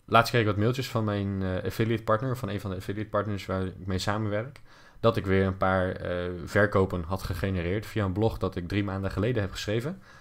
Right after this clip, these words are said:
En dat artikel, daar heb ik een uur aan besteed. En dat heeft inmiddels wel een paar honderd euro opgeleverd. Weet je, dus dat is wel heel gaaf, dat je op die manier een heel schaalbaar inkomen hebt. Want ik heb één keer een uur gewerkt.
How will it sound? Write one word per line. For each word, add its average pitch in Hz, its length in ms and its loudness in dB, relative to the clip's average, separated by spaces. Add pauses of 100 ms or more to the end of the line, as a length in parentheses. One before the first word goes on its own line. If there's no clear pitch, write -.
(120)
En 92 100 -8
dat 85 100 -4
artikel, 98 440 0
daar 92 160 2
heb 92 140 0
ik 92 100 -8
een 92 160 -4
uur 113 160 -2
aan 98 80 -4
besteed. 107 440 -4 (380)
En 92 160 -4
dat 85 120 -4
heeft 90 160 -2
inmiddels 92 240 -2
wel 90 80 0
een 90 60 -4
paar 101 140 2
honderd 90 240 0
euro 104 180 0
opgeleverd. 78 580 -6 (220)
Weet 101 160 -8
je, 113 60 -8
dus 104 120 -6
dat 127 140 -4
is 120 100 -6
wel 104 100 0
heel 104 120 2
gaaf, 131 380 -2 (200)
dat 95 120 -4
je 104 80 -2
op 95 60 -4
die 107 140 0
manier 101 360 0
een 92 80 -2
heel 95 160 0 (140)
schaalbaar 101 520 4
inkomen 95 420 0
hebt. 131 180 -2
Want 98 380 -4 (360)
ik 98 100 -6
heb 95 120 -2
één 110 200 2
keer 101 160 0
een 92 120 -2
uur 107 120 0
gewerkt. 92 520 0